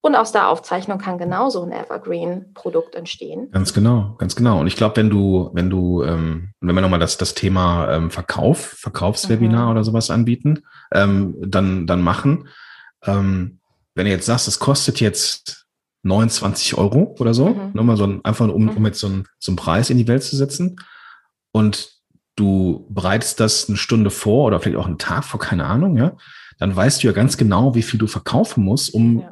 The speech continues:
Speaker 2: irgendwann an diesen Return zu kommen, ne?
Speaker 1: Exakt.
Speaker 2: So, und dann, dann hast du vielleicht einen Zuschauer, eine Zuschauerin, dann, dann wird dieser,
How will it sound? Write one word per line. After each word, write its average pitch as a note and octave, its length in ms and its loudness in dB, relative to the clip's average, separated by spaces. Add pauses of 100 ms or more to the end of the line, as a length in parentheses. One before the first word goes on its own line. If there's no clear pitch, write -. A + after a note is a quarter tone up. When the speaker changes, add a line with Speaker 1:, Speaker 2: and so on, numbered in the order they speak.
Speaker 2:
irgendwann B2 280 2
an A2+ 100 4
diesen A2+ 280 4
Return C#3 520 2
zu - 140 -4
kommen, B1 340 -4
ne? - 220 -2 (160)
Speaker 1:
Exakt. - 360 -16
Speaker 2:
So, - 300 0 (200)
und C#3 160 0
dann, C3 340 2
dann G#2 480 -2
hast - 160 -2
du C3+ 40 -4
vielleicht - 380 -4
einen D#3+ 500 4
Zuschauer, D3+ 520 -2
eine C#3+ 100 0
Zuschauerin, C3+ 720 0
dann, C3+ 300 0
dann C3 200 0
wird C#3+ 220 -4
dieser, B2 400 2